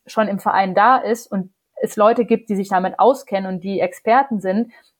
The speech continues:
aber natürlich angepasst auf unseren Bereich. Und da klappern wir eigentlich innerhalb des Vereins jede Abteilung so ein bisschen ab. Medienabteilung, wir, wir legen natürlich auch Wert auf Social Media. Wie können wir unsere Mädels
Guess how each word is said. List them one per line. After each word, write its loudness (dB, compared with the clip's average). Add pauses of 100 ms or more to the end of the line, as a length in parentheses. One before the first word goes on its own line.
aber 4
natürlich -2
angepasst -2
auf -6
unseren -2
Bereich. -2
Und -6
da 2
klappern 0
wir 2
eigentlich 0 (240)
innerhalb 2
des -8
Vereins -2
jede 4
Abteilung 2
so -4
ein -4
bisschen -8
ab. 2 (340)
Medienabteilung, 0
wir, 4
wir -4
legen 0
natürlich -4
auch 0
Wert 2
auf 0
Social -4
Media. 0
Wie -4
können -2
wir 0
unsere -4
Mädels 0